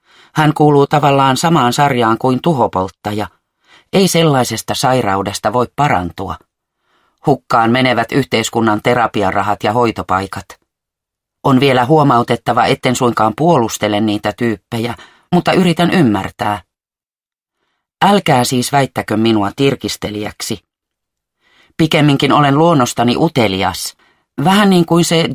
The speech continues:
James Stewartin näyttelemä valokuvaaja, joka kiikaroi vastapäisiä naapureitaan Hitchcockin takaikkunassa.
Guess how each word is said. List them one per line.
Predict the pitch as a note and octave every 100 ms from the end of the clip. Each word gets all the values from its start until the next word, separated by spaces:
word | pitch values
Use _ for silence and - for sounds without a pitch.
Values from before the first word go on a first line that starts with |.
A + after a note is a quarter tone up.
| -
James | F#3+ E3+
Stewartin | - G3+ F#3 A2 A#2 A2
näyttelemä | A2+ A2+ - A2 G#2+ G#2+
valokuvaaja, | D#3 A#2+ - G#2 G2+ G2 G#2 G2+ - - - -
joka | C3+ B2+ -
kiikaroi | C3+ B2+ A2 G#2 G#2
vastapäisiä | B2+ C3 G#2+ G2+ G#2 - G#2+
naapureitaan | A#2 B2+ A#2 G2 G2 G#2 G2+ G2+
Hitchcockin | A2 B2+ - G2 - G#2
takaikkunassa. | C#3 C#3+ F#2+ G2+ - - G#2 G2 - -